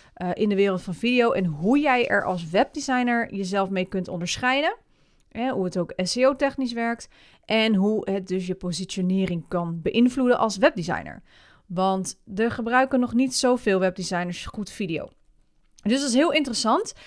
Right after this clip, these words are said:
Ehm, zeker een aanrader om, eh, om daar, eh, ja, om erbij te zijn, om daar meer over te leren, zodat je ook op de hoogte bent natuurlijk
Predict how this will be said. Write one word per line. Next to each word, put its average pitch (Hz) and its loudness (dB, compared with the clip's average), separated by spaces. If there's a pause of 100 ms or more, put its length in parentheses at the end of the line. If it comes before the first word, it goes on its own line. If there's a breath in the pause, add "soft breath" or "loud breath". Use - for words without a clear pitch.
(340 loud breath)
Ehm, 233 2 (100)
zeker 294 4
een 262 2
aanrader 233 2
om, 214 -4
eh, 196 -2
om 202 -4
daar, 190 2
eh, 185 -4
ja, 190 0
om 190 -6
erbij 185 0
te 240 -10
zijn, 214 -4
om 208 -4
daar 190 2
meer 220 2
over 202 -2
te 196 -4
leren, 226 0
zodat 202 -2
je 214 2
ook 202 -2
op 196 -4
de 190 0
hoogte 190 2
bent 202 -2
natuurlijk 190 -2